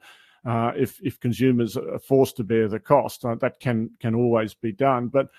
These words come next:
I'd like to, uh, Emma, try and understand what, um,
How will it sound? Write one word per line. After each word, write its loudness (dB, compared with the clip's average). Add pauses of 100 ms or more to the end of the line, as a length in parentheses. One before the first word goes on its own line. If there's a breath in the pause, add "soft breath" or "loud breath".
(280 soft breath)
I'd -4
like 4
to, 6
uh, 2 (960 soft breath)
Emma, 2
try 6
and 6
understand 4
what, 2 (560)
um, 4